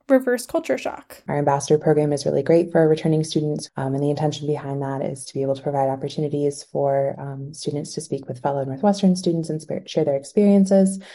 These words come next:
Speaker 2: but also for a sense of community amongst ambassadors, um, to share their experiences. We host events such as the Returnee Dialogue, which is for all returning students, um, to be able to reflect on their experiences abroad and share those stories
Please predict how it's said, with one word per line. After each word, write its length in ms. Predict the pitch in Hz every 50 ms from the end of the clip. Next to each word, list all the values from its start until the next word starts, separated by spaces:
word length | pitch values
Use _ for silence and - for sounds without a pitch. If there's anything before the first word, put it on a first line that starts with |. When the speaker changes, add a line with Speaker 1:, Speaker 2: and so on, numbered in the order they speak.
| - - _ _
Speaker 2:
but 100 | - 165
also 220 | 160 156 160 175 160
for 100 | 165 160
a 60 | 156
sense 240 | 156 151 143 147 -
of 100 | 147 -
community 580 | - - 151 143 139 135 139 143 143 139 143 - - - - - _ _ -
amongst 440 | 147 143 135 135 135 135 - -
ambassadors, 840 | - 175 175 175 170 170 180 - 185 190 190 190 196 196 196 - - - _ _ _ _ _ -
um, 400 | - 147 143 139 139 143 143 -
to 140 | - 170 156
share 200 | - - 147 143
their 140 | 143 139 135
experiences. 840 | 135 - - - 220 214 208 202 196 190 196 190 190 185 190 -
We 80 | 160 151
host 380 | 139 151 151 139 - - -
events 580 | - - 139 135 135 139 139 - - - - -
such 180 | - 160 -
as 100 | - 143
the 80 | - 143
Returnee 320 | 143 - - 143 139 131
Dialogue, 500 | 127 135 131 131 135 147 156 160 165 160
which 180 | 156 143 - -
is 380 | 139 135 131 131 131 - - _ _ _ -
for 300 | - 143 139 135 139 - -
all 160 | 139 131 139 139
returning 400 | 156 151 - - 147 139 139 135
students, 680 | - - 131 127 127 127 131 - - - - - _ _ - - - - _ _ - -
um, 360 | 139 135 131 131 135 135 131
to 120 | - - 147
be 80 | -
able 140 | 139 135 135
to 100 | 135 139
reflect 400 | 135 131 127 - 131 123 - -
on 60 | 139
their 100 | 139 139
experiences 560 | 131 131 - - 131 127 127 127 123 123 123
abroad 420 | 127 123 175 175 170 170 165 165 156
and 140 | 151 147 131
share 160 | - 139 131
those 240 | 131 131 135 135 -
stories 540 | - 156 151 147 147 147 143 143 143 -